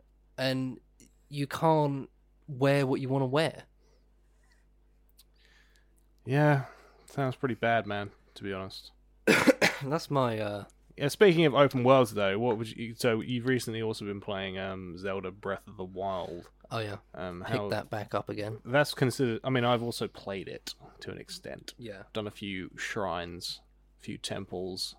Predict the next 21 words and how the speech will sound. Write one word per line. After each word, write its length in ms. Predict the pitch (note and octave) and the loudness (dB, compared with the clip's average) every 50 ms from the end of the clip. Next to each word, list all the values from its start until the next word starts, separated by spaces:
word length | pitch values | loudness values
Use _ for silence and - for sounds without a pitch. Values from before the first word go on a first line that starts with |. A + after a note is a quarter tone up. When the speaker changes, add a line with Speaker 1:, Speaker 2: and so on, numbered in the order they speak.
| _ _ | _ _
Speaker 2:
maybe 240 | A2+ G#2+ F#2+ F#2 | -8 -6 -4 -4
a 40 | G2 | -6
Speaker 1:
Yeah. 60 | G#2 G2+ | -6 -8
Speaker 2:
t-, 80 | - - | -8 -6
maybe 220 | B2 A#2+ A2 G#2+ | -4 -4 -2 -2
a 40 | G#2 | -4
temple, 480 | F#2+ - - G2+ G2+ F2+ G2+ G2 G2 - - | -4 -4 -6 -6 -6 -6 -8 -10 -10 -10 -6
one 180 | - G#2 A#2+ | -4 0 2
Speaker 1:
Well, 80 | B2+ B2+ | 4 4
Speaker 2:
temple. 160 | C3 C3+ - G2+ | 4 2 2 2
Speaker 1:
I've 40 | |
done, 260 | C#3 C3 B2 A#2 A#2 B2 | 2 4 4 2 -2 -2
I've 300 | - B2+ C3 B2+ C3+ C#3 | -2 -2 -4 -4 -2 -2
re-, 180 | C#3 C#3+ C3 - - | -2 -2 -2 -4 -2
recently 460 | C3 C3 C3 B2+ A#2+ B2+ A2+ G#2+ G#2+ | 0 0 0 0 0 -4 -6 -6 -6
just 220 | - A2+ A2 - _ _ _ _ _ - | -8 -10 -10 -12 _ _ _ _ _ -10
finished 420 | A2+ G#2 G2+ G2+ - - - - _ _ | -8 -8 -8 -10 -10 -12 -12 -16 _ _
the 120 | - - | -16 -16
four 360 | - - - G#2+ G2+ G2+ G#2 G2+ _ | -16 -12 -12 -12 -10 -12 -14 -14 _
Divine 380 | A2 G#2 - G2+ F#2 G2+ G#2 | -16 -6 -6 -6 -6 -4 -8
Beasts. 600 | G2+ - F#2 G2 G2 - - - _ - - - | -10 -12 -12 -12 -12 -16 -18 -18 _ -14 -14 -14